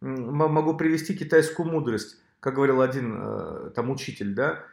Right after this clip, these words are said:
«Я видел, эм, миллионы учеников, которые, э, рьяно практиковали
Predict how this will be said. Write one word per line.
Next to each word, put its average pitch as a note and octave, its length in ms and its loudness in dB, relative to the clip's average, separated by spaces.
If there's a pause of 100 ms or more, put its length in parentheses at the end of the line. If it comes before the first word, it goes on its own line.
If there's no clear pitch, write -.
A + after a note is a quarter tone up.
(240)
«Я F3+ 240 6
видел, E3 640 2
эм, A#2 480 -4 (760)
миллионы F#3 680 8
учеников, D3+ 840 2 (1040)
которые, C#3+ 880 4 (1040)
э, A2+ 380 -4 (420)
рьяно F#3 580 8
практиковали D3 1120 2